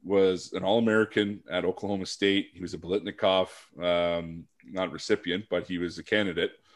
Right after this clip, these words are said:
which is, uh, indicative of, you know, the best receiver in, in college football down the N C double A. He gets drafted in the N F L, doesn't work out, so he comes up here.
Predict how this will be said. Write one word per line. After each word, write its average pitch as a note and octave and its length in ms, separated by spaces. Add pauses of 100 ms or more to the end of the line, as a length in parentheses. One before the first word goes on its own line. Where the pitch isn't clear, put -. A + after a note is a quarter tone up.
(300)
which - 160
is, F2+ 220
uh, F2 160
indicative F#2 580
of, E2 300
you F2 100
know, E2 140
the E2+ 120
best F2 340
receiver F2 480
in, E2 200
in E2 220
college E2 260
football F#2+ 320
down E2 180
the E2+ 80
N E2 60
C E2+ 140
double E2 240
A. F#2+ 160 (1040)
He G#2 100
gets B2 220
drafted G#2 440
in F#2+ 60
the F#2 120
N F2+ 100
F F2 160
L, G2+ 400 (840)
doesn't C3+ 260
work C3 240
out, G2+ 280
so - 120
he G#2+ 40
comes A#2+ 280
up B2 120
here. G2 320